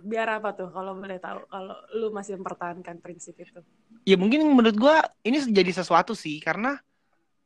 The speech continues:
Speaker 2: nggak tahu ya, mungkin di luar sana juga ada yang kayak gue.
Speaker 1: Hmm.
Speaker 2: Tapi menurut gue, gue lebih seneng begini karena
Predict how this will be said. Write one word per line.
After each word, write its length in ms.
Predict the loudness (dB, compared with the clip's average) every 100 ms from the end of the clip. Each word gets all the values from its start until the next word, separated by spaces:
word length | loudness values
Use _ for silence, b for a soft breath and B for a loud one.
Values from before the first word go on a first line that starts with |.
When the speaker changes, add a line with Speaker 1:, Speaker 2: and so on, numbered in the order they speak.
| _ _
Speaker 2:
nggak 180 | -2 2
tahu 120 | 4
ya, 80 | 4
mungkin 220 | 0 -4
di 60 | -4
luar 120 | -4
sana 100 | -6
juga 200 | -6 -4
ada 100 | -6
yang 140 | -8 -10
kayak 140 | -12
gue. 240 | -12 -10 -10 -10 -16 _ _ _ _ _ _ _ _
Speaker 1:
Hmm. 600 | -12 -10 -10 -12 -14 -16
Speaker 2:
Tapi 200 | -14 -4
menurut 260 | -2 -2 -2
gue, 100 | -4
gue 160 | -4 -4
lebih 160 | -4
seneng 260 | -6 -10 -10
begini 260 | -8 -8
karena 280 | -6 -4 -4